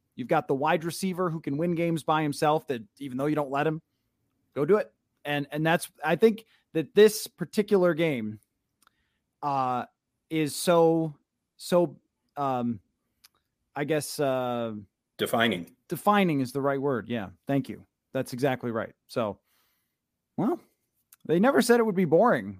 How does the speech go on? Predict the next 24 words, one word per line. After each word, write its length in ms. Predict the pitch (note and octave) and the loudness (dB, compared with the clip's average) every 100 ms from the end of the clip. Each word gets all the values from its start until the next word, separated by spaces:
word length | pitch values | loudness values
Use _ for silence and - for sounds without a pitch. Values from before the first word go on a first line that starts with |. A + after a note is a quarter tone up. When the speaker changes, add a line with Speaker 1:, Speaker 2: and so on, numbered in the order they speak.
| - | -8
Speaker 1:
Murph, 260 | A2 G2+ - | -6 -6 -4
when 120 | C3 | -2
I 120 | B2 | 0
got 220 | D3 F3+ | 4 4
here, 300 | E3 F#2+ F#2 F#2 | 4 -4 -8 -12
twenty 220 | - D3+ C#3+ | -2 0 0
sixteen, 460 | C3+ - E3+ C#3+ | -2 -2 2 2
to 60 | - | 0
start 200 | B2 A#2+ | -4 0
covering 260 | C3+ B2 | 0 0
this 120 | A2 - | -4 -4
team. 300 | D3+ F#2 - _ _ | -4 -4 -10 _ _
Speaker 2:
No, 300 | C3 D3 F#3 | 4 8 8
and 100 | D3+ | 8
this, 240 | D3+ - D#3+ | 4 2 4
uh, 280 | C#3+ C#3 C3+ | 6 6 6
I, 220 | C#3 C#3 | 2 2
you 180 | C3+ C#3 | -2 2
know, 280 | C3 B2+ B2 - | 2 2 -2 -2
I, 100 | B2+ | 0
I 20 | |
always 220 | D3 D3 | 0 0
felt 260 | - D#3+ C3+ | 0 2 4
like, 260 | B2 A#2+ | 2 0